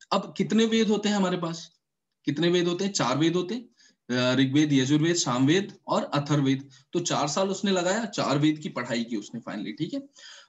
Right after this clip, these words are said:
तो इसके बाद चार साल की अगर वो पढ़ा, वेद पढ़ता है तो ट्वेंटी फ़ाइव से ट्वेंटी सिक्स, ट्वेंटी सेवन, ट्वेंटी एट,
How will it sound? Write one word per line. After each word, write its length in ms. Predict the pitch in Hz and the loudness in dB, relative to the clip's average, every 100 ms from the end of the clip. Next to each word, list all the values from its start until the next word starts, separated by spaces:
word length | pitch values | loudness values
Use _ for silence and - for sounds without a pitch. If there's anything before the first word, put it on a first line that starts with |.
| - | -4
तो 60 | |
इसके 280 | 208 156 233 | -2 0 0
बाद 140 | 233 | 0
चार 240 | 226 202 190 | 0 0 -2
साल 380 | 208 208 208 - | -2 -2 -4 -4
की 60 | 202 | -2
अगर 180 | 196 202 | 0 0
वो 120 | 208 | -2
पढ़ा, 220 | 196 143 | -2 -2
वेद 320 | 131 143 170 156 | 0 0 0 -2
पढ़ता 260 | 151 147 | -4 -2
है 80 | 151 | -2
तो 120 | 156 | -2
ट्वेंटी 240 | 151 143 156 | -2 0 2
फ़ाइव 220 | 190 190 | 2 0
से 160 | - | -4
ट्वेंटी 340 | 202 139 139 170 | -2 2 2 2
सिक्स, 400 | - 196 - - | 0 -2 -4 -2
ट्वेंटी 200 | 135 147 | 2 2
सेवन, 260 | 160 175 | 2 0
ट्वेंटी 340 | 196 147 147 190 | 0 0 2 2
एट, 220 | 180 180 | 2 -2